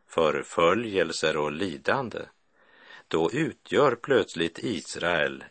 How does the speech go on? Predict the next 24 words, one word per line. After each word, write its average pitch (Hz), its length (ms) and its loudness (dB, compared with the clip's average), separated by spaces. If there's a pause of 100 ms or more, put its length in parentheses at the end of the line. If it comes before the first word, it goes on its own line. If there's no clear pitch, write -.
inte 85 460 0
alla 78 440 0
som 78 280 -2
tror 71 560 -4
längre, 87 540 -6 (760)
utan 127 520 4 (240)
nu 87 300 -2
ger 92 240 2
man 78 340 0
judarna 73 840 -4
ensamrätten. 95 1040 -6 (1160)
Nu 104 500 -2 (140)
är 92 280 8
man 85 200 4
inte 95 260 -2
längre 85 520 2
det 80 180 -4
nya 76 520 -2
Israel-trons 78 1160 -4
folk, - 640 -4 (500)
utan 82 380 0
nu 110 180 4
betyder 92 580 0
Israel 78 720 -6